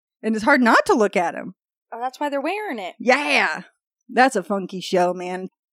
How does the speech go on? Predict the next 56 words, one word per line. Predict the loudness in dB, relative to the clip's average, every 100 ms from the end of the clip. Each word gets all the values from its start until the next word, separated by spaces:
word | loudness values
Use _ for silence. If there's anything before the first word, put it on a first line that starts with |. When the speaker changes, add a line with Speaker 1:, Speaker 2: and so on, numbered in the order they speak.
| _
Speaker 1:
where | -10 -6
you | -6 -8 -12 _ -16
meet | -8 -8 -6
someone | -6 -6 -6 -4
through | -4 -4
an | -4
ice | -4 -4
wall. | -4 -4 -4 -6 _ _ _ _ _ _ -8
Speaker 2:
I | -6
don't, | -4
Speaker 1:
And, | -6
Speaker 2:
I |
haven't | -8 -8 -10
watched | -12 -8
Speaker 1:
and | -6
Speaker 2:
it |
Speaker 1:
then | -6
they | -4
Speaker 2:
either. | -4
Speaker 1:
have | -6
to | -8
propose | -8 -4 -2 -2 -4 -8
for | -8
you | -6
to | -8
see | -6 -4
each | -4 -6
other. | -8 -10 -12 _ _ _ _ -4
Speaker 2:
I |
Speaker 1:
Then | -2
Speaker 2:
have |
Speaker 1:
you | 0
Speaker 2:
to | -2
Speaker 1:
get |
Speaker 2:
wait | -2 -4
for, | -6 -6
like, | -6 -8
the | -10
hype | -12 -12 -12
to |
die | -12 -10 -10
down | -12 -16
on | -20 -20
things | -20 -20
before | -20 -18
I | -18 -16
watch | -18 -20
'em. | 0
Speaker 1:
I | 2 4 2 2
waited | 4 4 2 -2
until | -4 -2
all | 2 2
of | 2
them | -2
were | -4 -6
out, | -6 -6